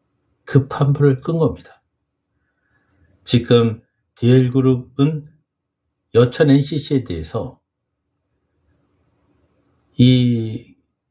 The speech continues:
경영 상황을 꼼꼼히 분석하고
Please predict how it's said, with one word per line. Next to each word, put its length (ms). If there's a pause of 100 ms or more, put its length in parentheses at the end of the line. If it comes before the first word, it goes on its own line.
(600)
경영 680
상황을 640 (140)
꼼꼼히 720
분석하고 920